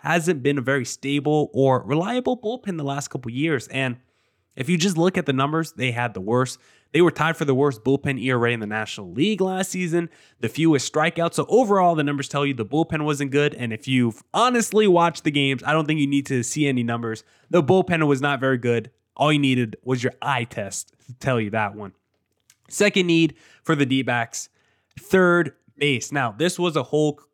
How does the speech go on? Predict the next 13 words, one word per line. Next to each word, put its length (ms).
kinda 240
created 480
by 120
Mike 280
Hazen 340
because 320
last 300
year 80
at 60
the 60
deadline, 380
he 100
traded 440